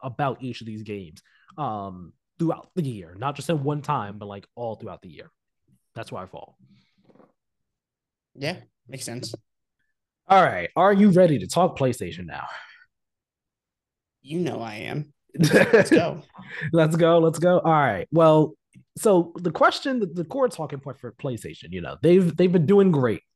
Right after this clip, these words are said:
Speaker 1: in, in my opinion. They've stumbled a bit this year in regards to how they rolled out their new PlayStation Plus service with the extra and the premium and all.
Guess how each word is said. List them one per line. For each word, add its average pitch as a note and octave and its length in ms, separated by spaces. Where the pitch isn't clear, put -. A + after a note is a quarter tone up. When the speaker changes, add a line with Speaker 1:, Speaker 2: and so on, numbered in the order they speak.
Speaker 1:
in, F3 100
in F3 160
my D#3 180
opinion. G#2 300
They've C#3 140
stumbled G#3+ 460
a A3 80
bit C#3+ 280
this D3 220
year B2 320
in D3+ 120
regards C#3 440
to C#3+ 140
how D3 180
they C#3+ 120
rolled C3+ 340
out A#2 240
their A#2+ 140
new A2 480
PlayStation A#2+ 500
Plus - 380
service E2 460
with G2+ 120
the G2+ 140
extra A2+ 360
and G#2+ 80
the G#2 60
premium G2+ 460
and G2 80
all. F#2+ 240